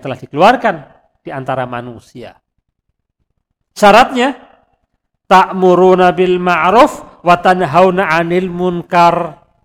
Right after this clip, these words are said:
Engkau akan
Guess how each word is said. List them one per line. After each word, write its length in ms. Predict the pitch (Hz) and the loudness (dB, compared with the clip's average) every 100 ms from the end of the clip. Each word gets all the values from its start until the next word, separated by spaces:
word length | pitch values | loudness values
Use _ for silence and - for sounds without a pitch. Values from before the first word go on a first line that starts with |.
| _ _ _ _ _ _ _ _ _ _ _ _ _ _ _ _ _ _ _ _ - _ _ _ _ - | _ _ _ _ _ _ _ _ _ _ _ _ _ _ _ _ _ _ _ _ -20 _ _ _ _ -2
Engkau 220 | 269 294 | 2 6
akan 280 | 262 240 | 6 6